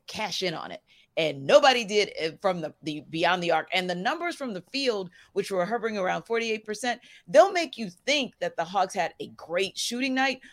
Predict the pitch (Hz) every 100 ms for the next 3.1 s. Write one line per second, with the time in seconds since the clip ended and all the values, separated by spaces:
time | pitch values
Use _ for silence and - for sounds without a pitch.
0 | _ - 202 - 170 262 269 208 175 160
1 | 135 151 190 185 165 156 160 156 156 165
2 | 165 139 135 - - 170 165 156 151 147
3 | 135